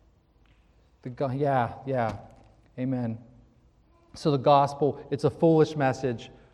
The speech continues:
but it's a saving message. And it's also a humbling message.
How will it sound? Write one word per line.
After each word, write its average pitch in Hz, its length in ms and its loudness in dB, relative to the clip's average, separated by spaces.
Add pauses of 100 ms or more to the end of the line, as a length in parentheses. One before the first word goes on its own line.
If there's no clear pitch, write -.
(460)
but 139 140 2
it's 139 180 2
a 127 60 -6
saving 143 760 4
message. 110 720 -6 (1200)
And 135 80 -2
it's 127 160 -2
also 127 680 2 (920)
a 123 40 -6
humbling 113 560 -4
message. 101 640 -14